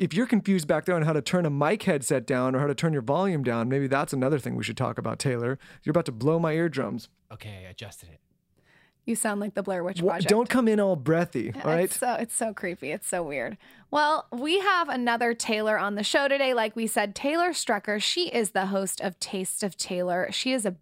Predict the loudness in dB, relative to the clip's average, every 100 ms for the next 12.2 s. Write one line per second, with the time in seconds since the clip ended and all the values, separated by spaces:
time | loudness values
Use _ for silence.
0 | _ 0 2 0 0 -2 -2 -6 -6 -8
1 | -8 -10 -10 -10 -6 -2 0 0 -2 -2
2 | -4 -2 0 -2 -2 -4 -4 -4 -8 -8
3 | -2 -2 0 0 0 -2 -2 0 -2 -8
4 | -20 -20 -10 -8 -8 -2 0 0 0 -4
5 | -6 -2 -2 0 -2 -2 0 0 2 -2
6 | 0 0 0 -2 -2 -4 -6 -10 -14 _
7 | -4 -2 -2 -4 -6 -8 -6 -4 -2 -2
8 | -4 -6 -12 _ -8 -4 -2 -2 -2 0
9 | 2 2 -2 -4 -4 -2 0 0 -2 -4
10 | -2 -2 -4 -4 -2 0 -2 -2 -4 -4
11 | -8 -6 -6 -6 -6 -6 -6 -4 0 2
12 | 2 -2